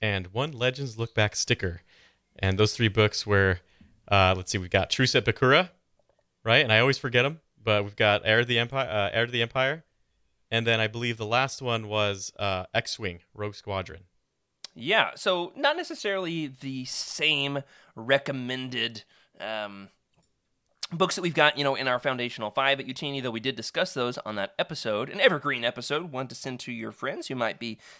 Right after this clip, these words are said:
Speaker 2: considering getting into Legends books. But these were our recommendations, three perfectly good places to start. And, uh, so the winner on that was Master eleven seventy-seven. Master, you are running out of time. You gotta go on over to Twitter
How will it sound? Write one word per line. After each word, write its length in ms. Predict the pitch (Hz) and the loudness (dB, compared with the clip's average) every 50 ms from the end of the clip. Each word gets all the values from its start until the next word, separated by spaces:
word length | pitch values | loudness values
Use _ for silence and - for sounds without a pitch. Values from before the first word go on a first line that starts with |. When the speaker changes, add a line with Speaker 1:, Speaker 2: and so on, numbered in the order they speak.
| _ - | _ -12
Speaker 2:
considering 500 | - 113 104 - 127 117 117 120 117 113 | -10 -8 -6 -4 -4 -4 -4 -4 -6 -6
getting 240 | 107 117 110 110 107 | -4 -4 -4 -4 -4
into 540 | 107 107 107 - - 117 110 104 101 101 101 - | -6 -6 -8 -8 -8 -6 -6 -6 -6 -6 -8 -4
Legends 460 | 110 107 110 107 107 104 101 95 - | 0 0 0 0 -2 -6 -12 -12 -6
books. 300 | - 110 110 - - - | -4 -2 -2 -2 -6 -10
But 260 | - - 247 262 - | -4 -2 -2 0 0
these 160 | 277 277 262 | -2 -6 -4
were 140 | 262 277 - | -2 0 4
our 180 | 349 349 269 208 | 6 6 8 6
recommendations, 720 | 160 - 131 127 123 113 110 104 92 - - 73 - - | 6 4 2 -2 -4 -2 -2 -4 -4 -6 -10 -14 -14 -14
three 480 | - 156 165 175 175 170 170 165 - - - - _ _ | -10 -6 -4 -2 0 0 0 -2 -4 -8 -18 -20 _ _
perfectly 640 | - 233 220 196 190 151 - 151 151 143 139 135 127 | 2 2 2 2 0 -2 -4 -4 -2 0 0 0 -2
good 300 | 117 113 113 135 131 - | -4 -2 -2 -2 -2 0
places 400 | - 120 113 104 98 98 90 - | -2 -2 -4 -4 -4 -8 -12 -12
to 80 | - 95 | -10 -8
start. 400 | - - - 104 95 90 82 - _ - - - - - - _ - - | -8 -4 -2 0 0 0 -2 -4 _ -18 -20 -20 -20 -20 -20 _ -14 -8
And, 360 | - 110 110 107 107 107 101 | -4 -2 0 0 -2 -2 -2
uh, 160 | - - 117 - | -2 -2 -2 2
so 320 | - 233 214 151 107 - - | 4 4 6 6 4 2 -2
the 140 | 135 139 123 | -4 -2 0
winner 240 | 170 180 185 170 | 0 2 2 2
on 80 | 165 160 | 2 4
that 140 | 165 165 - | 2 2 0
was 120 | 131 123 | 0 0
Master 400 | 135 160 165 165 156 - 185 180 | 4 4 4 4 4 0 -4 -4
eleven 340 | - 131 143 156 156 156 147 | 0 2 2 2 2 0 0
seventy-seven. 600 | - 170 151 151 151 - 170 160 156 156 147 139 | 0 0 0 0 0 0 0 0 0 -2 -4 -2
Master, 480 | 156 170 175 165 - 208 190 180 170 - - - - _ _ _ _ | 0 0 0 0 0 -2 -2 -2 -2 -6 -14 -20 -20 _ _ _ _
you 200 | - 127 147 156 147 | -4 -2 2 4 4
are 140 | 147 143 | 6 4
running 240 | 139 139 175 175 175 | 4 4 2 2 2
out 100 | 165 156 | 2 0
of 60 | 147 | 2
time. 300 | - 185 175 143 95 78 - _ _ _ _ | 2 2 2 2 2 -2 -8 _ _ _ _
You 80 | - - | -8 -2
gotta 340 | 135 131 123 120 117 120 113 | 0 4 6 6 6 4 4
go 100 | - 139 | 2 0
on 140 | 139 139 135 | 0 0 0
over 180 | 131 123 127 120 | -2 -4 -6 -10
to 20 | |
Twitter 380 | 113 - 175 170 170 170 170 | -8 -6 -4 -4 -4 -6 -8